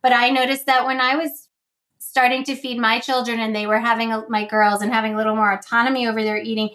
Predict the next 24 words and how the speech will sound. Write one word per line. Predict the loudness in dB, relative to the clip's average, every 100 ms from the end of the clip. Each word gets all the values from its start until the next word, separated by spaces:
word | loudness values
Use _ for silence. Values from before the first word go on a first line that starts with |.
| _ -4
it | -2
was | -2 -2
triggering | -2 2 2 2 -2
to | -2
me. | -2 0 -2
It |
was | -4 -4
challenging, | 0 2 2 2 -2
just | -2 -2 -2
like | -4
this | -6 -12
conversation | -2 0 0 -4 -6 -6 -4 -4
is | -2 -4 -2
right | -2 -2
now. | -2 0 -2 -4 _ _ _ _
And | 4 4
so | 6
I | 6 6
created | 0 -2 0 2
Nourish | 4 4 4 2
Her | 0 0
to | -2
really | -6 -4 -2 -2
support | -4 -6 -8 -10 -2 0 0 -2